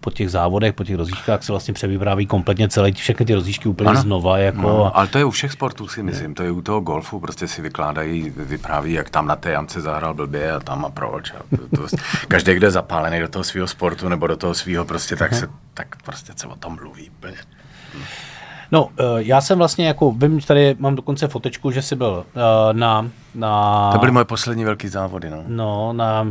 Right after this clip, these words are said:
Speaker 1: mistrovství Evropy Masters.
Speaker 2: Mhm.
Speaker 1: Eh, no, ty Masters, to se jezdí od určitého věku, to ještě, a
Speaker 2: To
Speaker 1: to asi nemusíme
Speaker 2: nepo-,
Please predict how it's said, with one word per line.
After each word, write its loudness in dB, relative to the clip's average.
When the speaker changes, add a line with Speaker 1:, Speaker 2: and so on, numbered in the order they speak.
Speaker 1:
mistrovství -2
Evropy 2
Masters. 0
Speaker 2:
Mhm. -4
Speaker 1:
Eh, -10
no, -8
ty -2
Masters, -2
to -14
se -4
jezdí -2
od -2
určitého -2
věku, 2
to 0
ještě, -2
a -2
Speaker 2:
To 2
Speaker 1:
to 4
asi 0
nemusíme 0
Speaker 2:
nepo-, 6